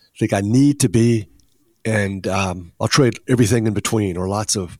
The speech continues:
parameters in between those two. So six months, nine months, twelve months, I don't know, something like that. So I, I, but I think part of his question also was, does it depend upon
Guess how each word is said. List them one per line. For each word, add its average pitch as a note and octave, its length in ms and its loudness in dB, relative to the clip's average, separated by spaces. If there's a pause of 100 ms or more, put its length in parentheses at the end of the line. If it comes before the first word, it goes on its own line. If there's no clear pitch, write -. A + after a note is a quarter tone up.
parameters G2 480 -2
in G2 80 -8
between A2 440 -4
those C#2+ 200 -8
two. - 220 -10
So - 160 -8
six - 320 -4
months, F#2 260 -6
nine F#2 240 -4
months, F2+ 160 -8
twelve F2 280 -8
months, D2+ 200 -10
I G#2 60 -2
don't F#2+ 100 0
know, E2+ 60 -4
something G2+ 300 -2
like F#2 160 -4
that. F2 300 -4
So G2 280 -2 (1120)
I, B2 320 0 (520)
I, B2 240 4
but B2+ 200 2
I G#2 280 -4
think - 180 0
part A#2+ 180 0
of G#2 60 0
his G2+ 120 -2
question G2+ 340 -4
also F#2+ 300 -4
was, F#2 200 -6
does G#2 160 -4
it G2+ 60 -2
depend A2 320 -2
upon G2 400 -2